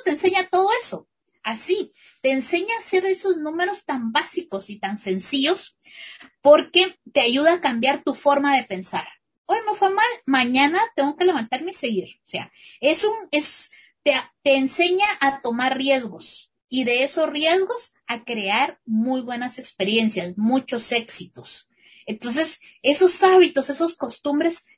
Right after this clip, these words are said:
cambian, cambian de una manera positiva y te hacen grande como persona, como empresario, no digamos como, como estudiante universitario o profesional universitario, ¿verdad?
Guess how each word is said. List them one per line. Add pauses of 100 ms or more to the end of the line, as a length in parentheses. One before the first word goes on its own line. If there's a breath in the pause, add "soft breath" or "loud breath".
(100)
cambian,
cambian
de
una
manera
positiva (160 soft breath)
y
te
hacen
grande
como
persona,
como
empresario, (340 loud breath)
no
digamos
como,
como
estudiante
universitario
o
profesional
universitario,
¿verdad?